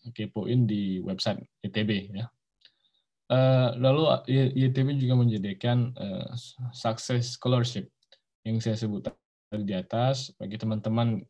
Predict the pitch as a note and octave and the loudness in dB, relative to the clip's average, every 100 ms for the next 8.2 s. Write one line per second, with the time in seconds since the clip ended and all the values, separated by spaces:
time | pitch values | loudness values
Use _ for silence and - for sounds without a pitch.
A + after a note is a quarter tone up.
0 | _ - A#2 - A2+ A2+ A#2 F#2+ A2 G#2+ | _ -2 -2 -2 -2 0 0 0 0 2
1 | G#2+ A2 G#2+ - A#2 A2+ - A2 G#2+ G2 | 0 0 -2 -4 -6 -6 -6 -4 -2 -2
2 | A2+ A2 G#2 G2 A2 A#2+ A2 G2 - _ | -2 -4 -4 -4 0 2 0 -2 -10 _
3 | _ _ _ F#2 G#2 G#2 C#3+ C#3+ C#3 A2+ | _ _ _ -2 -2 -2 -4 -2 4 6
4 | G#2+ C3 - - - G#2 G2 F2+ F2+ - | 4 0 -4 -16 -8 -4 -2 -4 -4 -4
5 | G#2+ F#2+ G2+ - A2 A2+ - _ - A#2+ | -2 0 -2 0 2 2 -2 _ -10 -6
6 | G2+ F#2 A#2 A#2 A#2+ B2 A2 A2 G#2+ G#2 | -4 -2 0 0 0 -2 0 0 2 2
7 | G#2+ G#2 G2 G#2+ A2+ A2+ A2 - G#2 G#2 | 0 -2 -2 0 0 0 -2 -6 -8 -8
8 | - | -10